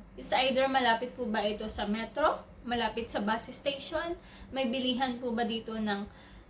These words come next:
grocery, supermarket, kung accessible po ba ito, at kung malapit siya sa work ninyo. So ako po, yung location po ng bahay namin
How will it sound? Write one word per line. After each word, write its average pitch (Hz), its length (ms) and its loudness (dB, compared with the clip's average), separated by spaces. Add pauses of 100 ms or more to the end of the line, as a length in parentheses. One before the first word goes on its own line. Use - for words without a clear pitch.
(260)
grocery, 311 640 2
supermarket, 269 960 0 (760)
kung 254 160 2
accessible 254 560 2
po 226 160 -4
ba 196 160 2
ito, 185 240 -8 (400)
at 294 160 -4
kung 370 240 6
malapit 277 480 6 (240)
siya 233 400 -4
sa 233 240 -4
work 202 240 2 (160)
ninyo. 180 320 -6 (240)
So - 160 2
ako 381 320 8
po, 269 160 10 (320)
yung 349 480 2 (240)
location 330 480 4
po 311 160 2
ng 294 160 0
bahay 240 320 2
namin 190 480 -4